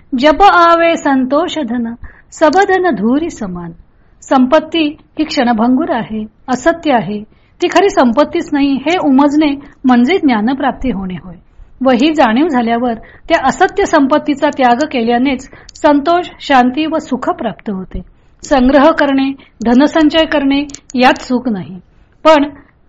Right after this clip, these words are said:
त्याचा त्याग करण्यात सुख आहे. जो समाजाकडून कमीत कमी घेतो व जास्तीत जास्त देतो, तोच सर्वांपेक्षा जास्त सुखी होतो. जो फक्त घेतच राहतो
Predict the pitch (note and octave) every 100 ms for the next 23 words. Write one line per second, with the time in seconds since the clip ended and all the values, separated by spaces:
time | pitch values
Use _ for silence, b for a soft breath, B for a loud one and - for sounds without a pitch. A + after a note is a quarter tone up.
0 | - C4+ D#4+ D#4+ C#4+ C#4 G4+ G4+ D4+ B3+
1 | D#4 G4 - G#3+ B3 G#3+ F3 F#3 - _
2 | _ C4 C#4 D#4 B3+ B3 C#4+ D#4+ D#4+ E4
3 | D#4 B3+ D#4 - C4 D4 C#4 C#4+ C#4+ C#4+
4 | C#4+ C#4 A3 A3+ - C#4 A3 C#4 - F4
5 | D#4 D4 C#4 C#4 B B B F4 G#4 -
6 | C#4 B3 E4+ F4 D4+ E4 A#3+ A3+ G#3 F4
7 | - B3+ - G3 F3 F#3+ - _ b b
8 | - D4 B3 F#4 F4+ F4 G4 A#3+ C4+ C4+
9 | E4+ D#4+ C#4+ D4 D4 C#4+